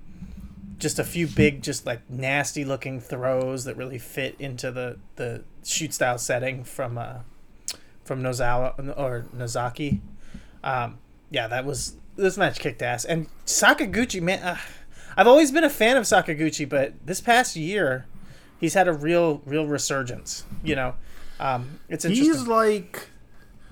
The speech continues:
Speaker 2: he's someone I could see still wrestling for a while and still being good at it, 'cause, like, he's still older. Like, he's someone in, that's
Speaker 1: Yeah.
Speaker 2: in his forties already, I'm pretty sure. And, like, he's someone that if, like,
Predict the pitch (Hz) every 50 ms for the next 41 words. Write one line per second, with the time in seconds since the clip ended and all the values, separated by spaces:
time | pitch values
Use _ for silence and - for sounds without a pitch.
0 | - - - - - - - 202 202 - - - 254 311 302 - 294 277 269 240
1 | 233 220 - 160 143 - - - 170 175 180 175 170 - - - 160 160 151 127
2 | 117 113 123 139 - - 160 151 156 156 147 - 151 127 120 110 104 95 92 107
3 | 120 135 139 123 120 - 156 151 147 139 117 107 98 101 107 110 127 143 165 180
4 | 196 190 - - 123 - 123 120 117 160 175 175 - 262 294 233 131 180 233 185
5 | 113 104 110 107 113 139 123 - 180 220 262 226 185 147 135 - 139 131 131 175
6 | 185 - 160 127 - - - 139 180 180 156 117 110 101 98 98 95 98 98 101
7 | - 107 101 101 - - 135 139 123 107 98 92 - - - - - - - -
8 | - - - - - - - - - - 175 160 147 143 143 139 135 131 123 120
9 | 117 - - - - - - - - - - - - - - _ - - - -
10 | - - - _ - - - - - - 190 202 202 190 175 - - 254 277 269
11 | - - 240 254 294 311 339 320 277 262 240 196 180 160 147 - 202 190 175 147